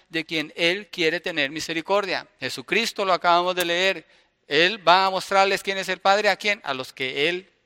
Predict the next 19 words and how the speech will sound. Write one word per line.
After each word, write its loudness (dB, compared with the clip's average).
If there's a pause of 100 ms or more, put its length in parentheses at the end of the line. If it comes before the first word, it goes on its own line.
(180)
quiere -10 (360)
mostrarles. -14 (1000)
Dios -4
es -14
soberano. -12 (480)
Dios -10
no -8
depende -6 (340)
de -8
nadie -4 (460)
ni -10
de -6
ninguna -6
circunstancia. -8 (300)
El -6
hombre -2 (220)
depende -8
de -6
Dios. -18